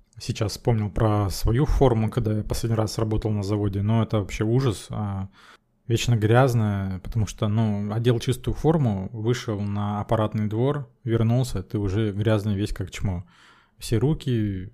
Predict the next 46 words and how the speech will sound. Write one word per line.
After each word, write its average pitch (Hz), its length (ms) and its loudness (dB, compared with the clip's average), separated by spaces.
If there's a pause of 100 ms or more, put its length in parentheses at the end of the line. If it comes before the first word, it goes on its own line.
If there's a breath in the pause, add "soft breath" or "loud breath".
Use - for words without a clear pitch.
(160)
в 101 200 -10
общем, 101 240 -6
всё 107 260 0
засалено, 107 1000 0
поэтому 107 340 0
у 104 60 0
нас 104 160 -2
после - 240 -6
каждой 101 260 -2
смены 131 300 0
нам 92 420 -4
приходилось 101 560 -4
ходить, 110 520 -6
э, 90 540 -4
ну, 104 180 -4
в 90 40 -10
раздевалку, 120 460 -4
где 110 100 -2
мы 101 100 -2
переодевались, 98 520 -6
и - 20 -16
постоянно 117 460 -2
душ, 95 320 -8 (440 loud breath)
да, 104 140 -6
то 92 80 -10
есть 87 140 -10
потому 101 240 -4
что 95 340 -6
иначе 110 340 -2
невозможно. 95 540 -4
А 90 40 -8
приходишь 101 380 0
домой, 120 280 0
ещё 120 180 -2
раз 104 180 -4
моешься, 95 440 -4
потому 98 260 -6
что - 260 -8 (100)
всё - 360 -2
в 92 80 -8
грязи, 98 320 -4
все - 180 -2
запястья 98 500 -2
от 92 60 -6
этих 95 200 -10
перчаток 98 500 -6